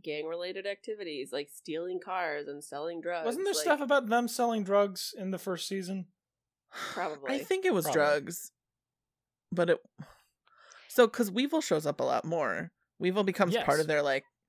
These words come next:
Speaker 3: her, like, friend group. Well, not her friend group, but, like, a connection.
Speaker 2: He's a main
Speaker 1: Yeah.
Speaker 2: character, and he doesn't
Speaker 1: Which
Speaker 2: hate
Speaker 1: is,
Speaker 2: her.
Speaker 1: I don't love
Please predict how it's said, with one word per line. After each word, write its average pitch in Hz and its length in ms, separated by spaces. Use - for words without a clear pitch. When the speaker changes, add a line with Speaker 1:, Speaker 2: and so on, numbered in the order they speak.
Speaker 3:
her, 147 160
like, 131 180
friend 165 320
group. 123 280
Well, 208 80
not 208 140
her 139 80
friend 139 320
group, 196 200
but, - 100
like, 143 180
a 127 60
connection. - 720
Speaker 2:
He's 170 220
a 160 80
main 131 320
Speaker 1:
Yeah. 180 200
Speaker 2:
character, - 360
and 123 200
he 127 80
doesn't 214 260
Speaker 1:
Which 220 80
Speaker 2:
hate 208 180
Speaker 1:
is, 160 100
Speaker 2:
her. 147 220
Speaker 1:
I 202 80
don't 220 320
love 202 300